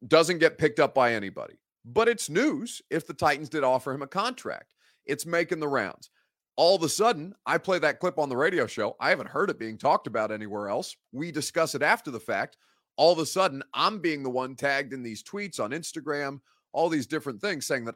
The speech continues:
I'm reporting that DeAndre Hopkins had a contract offer. If you listened to the primetime show last night, you know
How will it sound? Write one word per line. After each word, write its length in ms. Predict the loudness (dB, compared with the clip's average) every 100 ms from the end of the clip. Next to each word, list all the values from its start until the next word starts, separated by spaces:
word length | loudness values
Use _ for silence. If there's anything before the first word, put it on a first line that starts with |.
| -4
I'm 200 | -2 -2
reporting 460 | -4 -4 -4 -4 -10
that 140 | -10
DeAndre 400 | -6 -6 -4 -4
Hopkins 500 | -4 -6 -10 -18 -18 _ _ _ _ -6
had 280 | -2 0
a 120 | -2 -6
contract 600 | -10 -12 -8 -4 -6 -2
offer. 400 | 0 0 -2 -18 _ _ _ _ 0
If 220 | 0 0
you 160 | -6
listened 440 | 0 0 0 -6 -6
to 160 | -6
the 100 | -6
primetime 640 | 0 2 2 2 0 0 0
show 200 | 0 2
last 380 | 2 0 -4
night, 280 | -4 -4 -4 _ _ _ -10
you 180 | -6
know 400 | 2 4 6 4